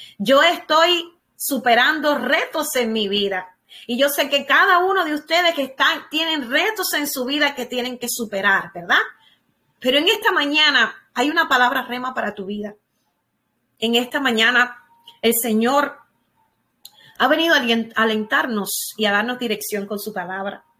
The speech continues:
Por lo cual te voy a invitar, buscamos todos allí en la palabra del Señor, y si alguien lo pudiera poner en el chat, se lo voy a agradecer. Vamos a buscar allí la palabra del Señor en Romanos ocho catorce. Bendito sea el nombre de Jesús de Nazaret.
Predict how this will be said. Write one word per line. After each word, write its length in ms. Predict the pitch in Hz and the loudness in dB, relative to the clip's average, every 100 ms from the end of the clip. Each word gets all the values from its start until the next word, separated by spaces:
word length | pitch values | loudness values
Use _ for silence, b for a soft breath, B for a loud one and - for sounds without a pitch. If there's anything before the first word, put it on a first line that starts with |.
| _ _ B B B | _ _ B B B
Por 140 | 269 | 4
lo 200 | 269 254 | 4 2
cual 220 | 285 339 381 | 4 2 4
te 100 | 359 | 2
voy 260 | 294 330 - | 4 2 2
a 100 | 285 | -2
invitar, 760 | 269 233 - 277 247 196 - - | 0 -2 0 2 4 2 0 -12
buscamos 680 | 214 240 - 285 339 359 - | -10 -10 0 0 2 -4 -4
todos 320 | 311 320 320 | -2 -2 -2
allí 720 | 262 214 294 285 220 220 226 B B | -4 -4 -4 -2 -2 -6 -8 B B
en 120 | 240 | -2
la 160 | 247 240 | 0 2
palabra 360 | 240 240 320 339 | 4 4 4 2
del 140 | 285 - | 2 -2
Señor, 360 | 233 247 269 | -6 -4 -4
y 60 | 247 | -4
si 140 | 254 | 0
alguien 280 | 247 262 349 | 0 0 -4
lo 120 | 339 | -4
pudiera 300 | 294 269 294 | -4 -2 -2
poner 220 | 277 247 | -2 -6
en 100 | 277 | -4
el 140 | 254 214 | -6 -4
chat, 340 | - 262 240 - | 0 2 2 -2
se 200 | - 214 | -4 -2
lo 80 | |
voy 160 | 208 208 | -2 -2
a 40 | |
agradecer. 680 | 214 220 233 277 - 247 226 _ B B B | 0 0 0 -2 -2 -4 -4 _ B B B
Vamos 300 | 233 302 320 | 0 0 0
a 60 | |
buscar 320 | 320 285 285 277 | 0 0 0 0
allí 180 | 277 | 2
la 160 | 302 285 | 2 2
palabra 300 | 254 240 269 | 4 2 2
del 120 | 277 | 0
Señor 340 | - 247 262 285 | -2 -2 0 0
en 120 | 233 | -2
Romanos 480 | 233 233 262 269 - | -2 0 0 -2 -6
ocho 240 | 254 285 | -8 -4
catorce. 640 | 233 214 233 226 202 - | -4 -2 -2 -4 -4 -8
Bendito 400 | 185 202 214 214 | -6 -4 -4 -6
sea 200 | 247 240 | -6 -4
el 80 | 220 | -2
nombre 260 | 214 220 220 | -2 -4 -4
de 80 | 214 | -4
Jesús 280 | 202 - 214 | -6 -8 -6
de 80 | |
Nazaret. 500 | 202 196 185 185 - | -6 -6 -6 -6 -8